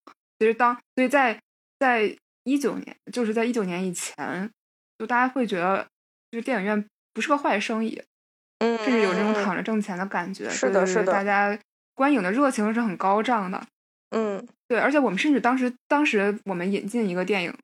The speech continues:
Speaker 1: 其实是全世界同时间引进的，就《复联四》嘛。
Speaker 2: 嗯，嗯。
Speaker 1: 包括之前，就前后几部，对。
Speaker 2: 嗯。
Speaker 1: 就，就是大家好像进口片也非常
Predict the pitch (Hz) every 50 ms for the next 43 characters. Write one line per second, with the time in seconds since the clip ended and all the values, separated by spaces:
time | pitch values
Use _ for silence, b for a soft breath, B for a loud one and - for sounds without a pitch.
0 | - - - 220 220 240 226 247 233 208 208 - - 160 170 196 220 254 226 208
1 | - - 135 143 254 - 220 190 180 - 101 98 - - - - - - - _
2 | _ _ _ _ _ _ _ - 233 214 - 196 185 160 175 185 - 214 202 -
3 | - - _ _ - 208 208 208 196 185 175 - - 190 202 220 233 240 226 196
4 | 220 214 214 - - - _ 208 202 - - 175 170 202 220 202 196 190 190 180
5 | - - - 185 165 - - - - 190 - - 220 _ _ _ _ _ _ -
6 | - 208 196 196 190 185 214 - _ - 214 208 202 196 196 185 175 - - -
7 | _ _ _ - 226 233 226 240 226 220 214 220 220 214 208 185 185 - - _
8 | - - - 208 - 254 233 208 180 170 190 190 196 190 - - - 214 208 196
9 | 196 180 165 170 175 -